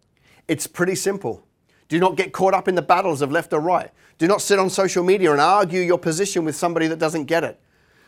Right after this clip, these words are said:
Just get quiet, listen to the still small voice, say to him, "What do you want me to do?" And that's, this doesn't matter whether your business is doing a hundred million dollars in revenue or three dollars this year,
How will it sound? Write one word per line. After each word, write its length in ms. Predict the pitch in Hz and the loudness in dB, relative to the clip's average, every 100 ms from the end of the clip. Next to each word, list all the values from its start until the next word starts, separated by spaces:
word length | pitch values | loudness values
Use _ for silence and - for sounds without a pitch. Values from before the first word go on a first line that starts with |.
| _ _ _ | _ _ _
Just 340 | - 180 180 147 | 2 2 2 4
get 360 | 147 170 - _ _ | 4 4 -2 _ _
quiet, 560 | - 170 147 139 131 _ _ _ _ _ - | -8 -2 0 0 -4 _ _ _ _ _ -12
listen 400 | 110 131 - 175 | -4 -4 -2 -2
to 100 | 180 | -2
the 100 | 165 | -6
still 240 | - 165 | -2 -4
small 200 | 165 165 | -2 -4
voice, 440 | 123 117 110 - - _ _ - | -2 -4 -6 -14 -20 _ _ -16
say 280 | - 147 | -2 0
to 80 | 156 | 0
him, 300 | 135 120 110 - | -2 -4 -8 -14
"What 260 | 113 123 151 | -4 0 0
do 80 | |
you 120 | 175 156 | 0 -2
want 360 | 151 143 135 | 0 -2 -2
me 180 | 127 139 | -2 -2
to 80 | 123 | -2
do?" 200 | 110 98 | -4 -2
And 100 | 135 | -2
that's, 180 | 165 - | -2 -2
this 220 | 156 175 | -2 0
doesn't 260 | 196 170 | 0 -2
matter 220 | 147 139 135 | -2 0 0
whether 340 | 143 135 127 - - | -2 -2 -4 -8 -6
your 100 | 139 | -4
business 340 | 147 135 139 | -2 -2 -2
is 80 | 139 | -4
doing 200 | 135 127 | -2 -2
a 60 | 123 | -2
hundred 340 | 160 170 156 | -2 -2 -2
million 200 | 156 147 | 0 0
dollars 280 | 143 139 127 | 0 -2 -2
in 100 | 123 | -2
revenue 420 | 131 160 175 196 196 _ _ _ _ _ | -2 -2 -2 -4 -8 _ _ _ _ _
or 260 | 151 139 135 _ _ _ _ | 0 0 -2 _ _ _ _
three 560 | - - - 170 190 185 | -20 -6 -2 2 2 6
dollars 440 | 180 170 143 117 | 6 6 4 0
this 260 | 131 - 131 | -6 -6 -6
year, 280 | 107 82 | -6 -8